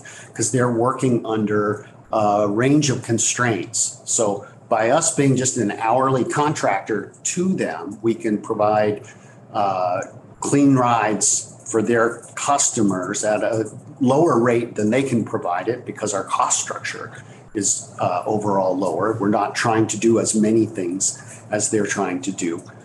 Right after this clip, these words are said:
Um, so we're, we're a contractor, and it allows us to then use those same vehicles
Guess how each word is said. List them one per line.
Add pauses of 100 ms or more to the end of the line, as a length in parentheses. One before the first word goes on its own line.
(220)
Um, (840)
so
we're, (160)
we're (120)
a
contractor,
and
it
allows
us
to
then
use
those
same
vehicles